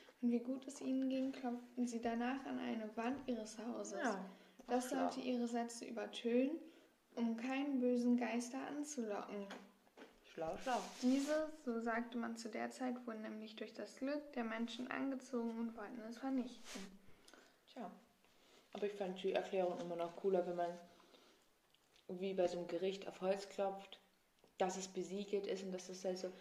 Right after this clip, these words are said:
Speaker 2: du bist freigesprochen. So, das ist gut.
Speaker 1: Mhm.
Speaker 2: <laughs> Aber das macht halt gar keinen Sinn mit der
Speaker 1: Weil das nichts
Speaker 2: Bedeutung.
Speaker 1: mit Glück zu tun hat.
Speaker 2: Ja.
Speaker 1: Oder auch Hals- und Beinbruch.
Speaker 2: Ja,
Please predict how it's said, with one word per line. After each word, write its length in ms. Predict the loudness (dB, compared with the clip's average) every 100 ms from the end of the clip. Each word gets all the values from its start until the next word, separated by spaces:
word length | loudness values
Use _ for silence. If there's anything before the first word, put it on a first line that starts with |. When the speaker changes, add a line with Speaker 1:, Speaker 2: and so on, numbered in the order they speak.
| -16 -20 -6
Speaker 2:
du 60 | -2
bist 180 | -2
freigesprochen. 640 | 2 4 4 2 -2 -2 -4 -10 -14 0
So, 320 | 2 2 0
das 160 | -6 -6
ist 220 | -6 -10 -12 -8
gut. 340 | -2 -2 -4 -4 4
Speaker 1:
Mhm. 180 | 8
Speaker 2:
<laughs> 0 |
Aber 380 | 10 10 8 6 -2
das 100 | -6
macht 200 | -6 -2
halt 180 | -2 0
gar 140 | -4
keinen 260 | -4 -6 -2
Sinn 180 | -2 -2
mit 140 | -4
der 180 | -6 -6 -4
Speaker 1:
Weil 260 | 0 0
das 200 | 0 -2
nichts 180 | 0 2
Speaker 2:
Bedeutung. 260 | 2 4 4
Speaker 1:
mit 100 | 4
Glück 300 | 4 2 0
zu 100 | -6
tun 180 | -6 -10
hat. 80 | -12 -14 -12 0
Speaker 2:
Ja. 40 | 4
Speaker 1:
Oder 460 | 6 4 2 0 0
auch 200 | 0 -4 -18 _ _ _ -6 2
Hals- 240 | 2 2
und 120 | 0
Beinbruch. 720 | 2 2 2 0 0 -2 -2 -8 -18 _ _ _ -20 -20 -16 0
Speaker 2:
Ja, 340 | 2 4 0